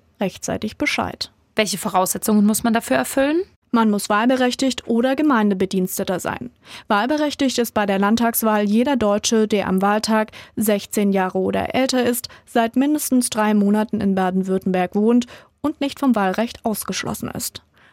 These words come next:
Speaker 1: Außerdem darf man nicht Wahlhelferin oder Wahlhelfer werden, wenn man selbst kandidiert. Parteimitglied zu sein, ist aber kein Problem.
Speaker 2: Und was hat man für Aufgaben?
Speaker 1: Alle Wahlhelferinnen und Wahlhelfer bilden am Wahltag einen sogenannten Wahlvorstand.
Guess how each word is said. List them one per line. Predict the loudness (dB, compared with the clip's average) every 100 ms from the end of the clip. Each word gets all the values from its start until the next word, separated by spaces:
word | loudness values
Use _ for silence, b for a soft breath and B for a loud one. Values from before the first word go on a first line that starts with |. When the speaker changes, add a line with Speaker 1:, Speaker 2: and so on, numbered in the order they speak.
| b
Speaker 1:
Außerdem | -2 0 2 2 4
darf | 2 2
man | 2
nicht | 0 0
Wahlhelferin | 0 2 2 0 0 0
oder | 0 0 0
Wahlhelfer | 2 0 2 0 0 0
werden, | 2 2 2 B B B
wenn | 2
man | 4 4
selbst | 2 -2 -2
kandidiert. | 0 0 0 -4 -6 -8 -12 _ _
Parteimitglied | -4 0 0 0 -2 0 0
zu | 0
sein, | 2 2 2 -2 _ -10
ist | -6
aber | -2 -2
kein | -2 -2 0
Problem. | -2 -6 -8 -12 -14 -2
Speaker 2:
Und | 0 2
was | 0
hat | -2
man | 0
für | -2 -2
Aufgaben? | -2 -4 -2 -2 2 0 -2 _ -2
Speaker 1:
Alle | 0 0 0
Wahlhelferinnen | 2 2 2 2 2 2 2 2
und | 0 2
Wahlhelfer | 2 2 2 0 2 2
bilden | 2 2 2
am | 0 0
Wahltag | 2 0 2 0 0 B B B
einen | 2 4 4
sogenannten | 2 2 0 2 2 4
Wahlvorstand. | 2 -2 -6 -6 -6 -6 -10 -12